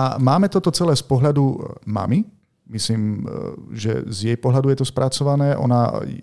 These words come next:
ako keby aj rozprávala v pozadí, ako keby sa snažila aj preboriť takú tú tretiu scénu,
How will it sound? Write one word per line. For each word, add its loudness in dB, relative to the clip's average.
ako -6
keby 2
aj 4
rozprávala 0
v -8
pozadí, 0
ako 0
keby 0
sa 0
snažila 0
aj -2
preboriť 0
takú -4
tú -2
tretiu -4
scénu, -2